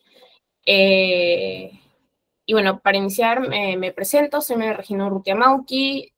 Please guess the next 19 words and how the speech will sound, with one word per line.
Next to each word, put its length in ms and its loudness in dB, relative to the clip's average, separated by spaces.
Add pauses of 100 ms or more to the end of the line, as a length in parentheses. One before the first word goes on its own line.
eh, 460 0
estudié 420 0
psicología 560 -2
en 80 -2
la 140 0
puc. 260 0 (1300)
Eh, 320 2
tengo 340 2
diversos, 840 0
eh, 720 -4 (960)
de 120 -2
otros 220 -2
estudios, 500 2
¿no? 220 2
También 280 -2
he 420 0
estudiado 480 -2
temas 320 -4
de 720 -2